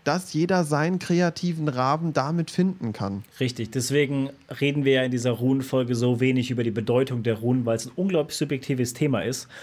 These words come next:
Speaker 2: Und auch das Runenlegen in sich macht nur Sinn, dass es ein subjektives Thema ist, dass es da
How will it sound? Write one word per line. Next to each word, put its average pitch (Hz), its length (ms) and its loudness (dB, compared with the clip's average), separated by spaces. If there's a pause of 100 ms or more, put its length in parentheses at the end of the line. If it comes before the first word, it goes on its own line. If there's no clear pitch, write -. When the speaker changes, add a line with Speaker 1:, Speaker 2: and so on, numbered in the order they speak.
(160)
Speaker 2:
Und 127 140 0
auch 131 160 0
das 120 240 -8
Runenlegen 156 680 2
in 127 220 2
sich 143 320 0
macht 123 240 -2
nur 123 160 2
Sinn, 139 320 0
dass 113 160 -2
es 110 140 -6
ein 110 100 0
subjektives 110 580 -2
Thema 113 300 0
ist, 139 260 -4 (280)
dass 123 140 2
es 123 200 -2
da 131 420 0